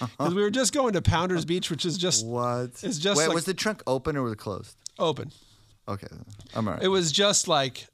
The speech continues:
Speaker 2: a half a mile to the beach, you know,
Speaker 1: Right.
Speaker 2: so we just had to not, not crash for a half a mile. So we got to the beach, and then the moon was out over the water, and Pounders is like a, it's not a surf beach, it's a bodyboarding beach, but the, it, basically the break is really close, and it's a sandy break, and so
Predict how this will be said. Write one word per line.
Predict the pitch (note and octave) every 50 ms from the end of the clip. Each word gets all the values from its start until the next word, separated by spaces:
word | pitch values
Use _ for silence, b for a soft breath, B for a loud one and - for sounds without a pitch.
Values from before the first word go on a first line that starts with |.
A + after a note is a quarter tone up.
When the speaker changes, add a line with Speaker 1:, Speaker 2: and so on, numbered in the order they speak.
| _ _
Speaker 2:
a | B3+
half | B3 E3 F3 D#3+ C#3 B2+
a | D3 C3+
mile | C#3 C3+ C3 B2+
to | A#2+ - -
the | C3+
beach, | B2 - G#2 - - - -
you | D3 D3
know, | C#3+
Speaker 1:
Right. | - -
Speaker 2:
so | - D#3
we | C#3+
just | - E3+
had | D#3 D3
to | - C#3+ C#3+
not, | C#3+ C#3+ C#3+ -
not | C3 C3+ C3+ C3 -
crash | - C4+ A3 C#3 C3+ - -
for | C#3+ B2+
a |
half | A2+ B2 A#2 -
a | B2
mile. | A#2+ A#2 A2 A#2+ - B B B B B B B B
So | B - F#3
we | F#3+
got | A#3 A#3+
to | - A3
the | F#3
beach, | D#3+ F3+ G3+ B3 - -
and | G3+ F3+
then | E3 D3+
the | D3 D3
moon | D3+ D#3+ F#3 G3 G3+
was | G3 F3 F3+
out | F3 F3 F3+ F#3
over | F3 D3+ D#3+
the | D#3 D3
water, | D3 D3 D3 D3+ D#3+ F#3 G#3 G#3 - -
and | - E3+ D#3 D3
Pounders | - D3+ F3 G#3 B3 C4 A#3 F3+ C#3 D3
is | D3 C3+ C#3
like | D3 C#3 - D#3
a, | C3+ B2+ B2+ B2 G#2+ B B B B B B B -
it's | D3+ C#3
not | G#3+ B3+ B3+
a | G3
surf | - - G3+ G3+ F3 -
beach, | - D3+ C#3+ - -
it's | D3+ C#3+ -
a | C#3 C3
bodyboarding | D#3 D3 D3 D3+ D#3 D3+ D3+ D3+ D3+ D3 D3+ D3 C#3 D3+ E3+ D#3+
beach, | C#3 C#3+ D3+ E3 - -
but | E3+ B2+
the, | B2+ C3+ C#3 - _
it, | - F3+ D3+
basically | F3+ A#3 B3 F3+ G3+ E3 D#3+
the | - D3
break | C#3 D#3+ E3 D#3+ D3+ E3
is | F#3+ C3+ C3+
really | C#3 B2+ B2
close, | A#2 - D3 B2 A#2+ A#2 - - - - b b b b b b b b -
and | - D3+
it's | D3 E3
a | D#3
sandy | - - A#3 B3+ B3+ F#3+ D3+
break, | B2+ B2 B2+ B2+ B2+ A#2+ - - B B B B B B B _
and | - F#3 E3+ D3+
so | - - G3+ F#3+ F3 F3 E3 -